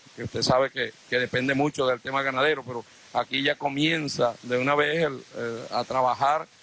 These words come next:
el faenado de los animales y aquí hemos visto aprovechamiento del cuero, aprovechamiento de la sangre, aprovechamiento de la grasa, de los huesos,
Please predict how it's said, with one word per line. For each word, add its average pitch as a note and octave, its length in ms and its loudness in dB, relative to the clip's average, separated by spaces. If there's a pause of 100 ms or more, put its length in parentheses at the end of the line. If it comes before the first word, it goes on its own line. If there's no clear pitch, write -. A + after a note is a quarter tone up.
(540)
el A#2+ 140 -8
faenado B2 480 2
de D3+ 60 0
los D3 140 0
animales D3+ 540 0
y C3+ 80 2
aquí E3 480 0 (100)
hemos D#3 260 2
visto F3 400 0 (400)
aprovechamiento C#3+ 800 0
del D3 140 0
cuero, B2 360 -2 (460)
aprovechamiento C3 680 -2
de C#3+ 60 2
la C#3+ 120 0
sangre, A#2+ 400 -2 (440)
aprovechamiento C3 640 0
de C#3 60 4
la C3 100 2
grasa, B2+ 380 -2
de B2 120 0
los B2 140 -2
huesos, C3 420 -2